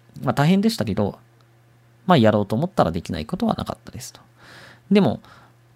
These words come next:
やっぱりそういうのって、持ってない人が多いじゃないですか。なんでかっていうと、アイティー業界で働いたことない人がほとんどなので、アイティー業界で働いたことなくて、全然違う業界から、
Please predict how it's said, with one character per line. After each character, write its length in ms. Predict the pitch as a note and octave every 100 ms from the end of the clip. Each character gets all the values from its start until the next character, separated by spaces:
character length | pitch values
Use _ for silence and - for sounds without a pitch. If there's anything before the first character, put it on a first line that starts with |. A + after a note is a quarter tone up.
| -
や 60 |
っ 20 |
ぱ 80 | F#3+
り 80 | A3+
そ 180 | - B3
う 60 |
い 100 | D4+
う 40 | D4+
の 80 | -
っ 60 |
て、 320 | - F#2 D#2+ - _ _ _ -
持 160 | G3+ A#3+
っ 20 |
て 140 | -
な 100 | B2+
い 60 | F#2+
人 160 | - F2
が 80 |
多 200 | - D#3+
い 40 | E3
じ 80 | F2+
ゃ 20 |
な 80 | C#2
い 60 |
で 80 | B1+
す 100 | -
か。 220 | - -
な 100 | E2 C#3+
ん 20 |
で 80 | -
か 60 |
っ 40 | -
て 120 | E2+
い 20 |
う 40 |
と、 100 | D2+
ア 60 | D#3+
イ 60 | F3+
テ 120 | F#3+
ィ 20 |
ー 20 |
業 140 | G3+ F#3+
界 120 | C2
で 60 |
働 300 | - G2 B2
い 20 | C3
た 80 |
こ 100 | D3
と 80 | C#3+
な 60 | F#2
い 40 |
人 160 | F2+ -
が 60 | F2+
ほ 80 | G2
と 100 | D#3+
ん 60 |
ど 80 | G#2
な 60 | D#2
の 120 | C2
で、 180 | G2+ - _ - - - -
ア 100 | D#3+
イ 80 | F#3
テ 60 |
ィ 40 | G3
ー 20 |
業 120 | G#3+
界 120 | F#3+
で 80 | E2
働 340 | - G2 C#3 - _ _ - C#3+
い 60 |
た 80 | D3+
こ 80 | D3+
と 80 | C3
な 100 | G#2+
く 80 | -
て、 200 | A#2 F#2
全 240 | C3 D#3
然 140 | E3 D3
違 40 | D3
う 120 | D3+
業 180 | D3+ D3+
界 200 | D3+ D3+
か 100 | F3
ら、 180 | E3